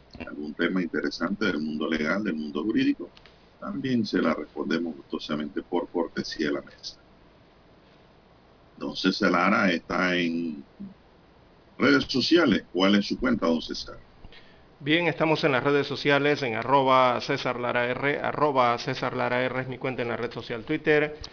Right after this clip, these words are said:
Speaker 2: Allí puede enviar sus mensajes, sus comentarios, denuncias, fotodenuncias,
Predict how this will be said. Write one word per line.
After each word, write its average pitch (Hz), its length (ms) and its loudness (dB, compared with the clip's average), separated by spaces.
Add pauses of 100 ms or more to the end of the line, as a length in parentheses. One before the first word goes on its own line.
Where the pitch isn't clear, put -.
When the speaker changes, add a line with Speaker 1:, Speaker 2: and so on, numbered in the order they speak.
(200)
Speaker 2:
Allí 143 200 4
puede 139 180 2
enviar 135 240 4
sus 131 140 -4
mensajes, 127 520 0
sus - 140 -6
comentarios, 123 640 2
denuncias, 131 560 -2
fotodenuncias, 131 920 0